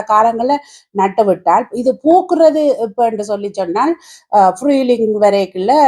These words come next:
முதல் பூக்குற பூவா இதாத்தான் இருக்கும். அதாவது, ஆஹ், தை மாசி, பங்குனி மாசி, கடைசி பங்குனிகள்ல இது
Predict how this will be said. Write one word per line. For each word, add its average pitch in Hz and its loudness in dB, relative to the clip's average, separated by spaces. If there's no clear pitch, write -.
முதல் 220 0
பூக்குற 226 -2
பூவா 208 0
இதாத்தான் 214 0
இருக்கும். 220 -8
அதாவது, 226 -2
ஆஹ், 185 2
தை 214 2
மாசி, 208 -2
பங்குனி 233 -2
மாசி, 220 -2
கடைசி 220 0
பங்குனிகள்ல 208 -4
இது 277 -6